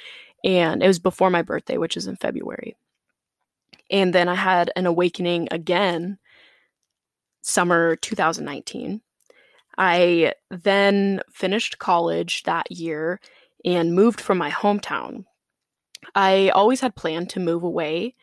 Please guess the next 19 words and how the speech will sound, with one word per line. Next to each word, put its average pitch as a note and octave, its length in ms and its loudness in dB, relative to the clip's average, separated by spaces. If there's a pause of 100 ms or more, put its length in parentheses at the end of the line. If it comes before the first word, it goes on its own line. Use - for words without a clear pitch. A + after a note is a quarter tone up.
(640)
but - 540 0 (520)
I E3+ 720 0 (240)
never F#3 580 -2 (560)
got F3 260 0
to D#3+ 160 -4
because E3+ 220 -10
I E3+ 80 -2
was D#3+ 140 -6
going E3 220 -10
to - 60 -12
college - 340 -8
in - 80 -6
the - 80 -6
same D#3+ 200 -4
town E3 240 -2
I D#3 80 -2
grew D3+ 200 0
up - 160 -2
in. - 200 -6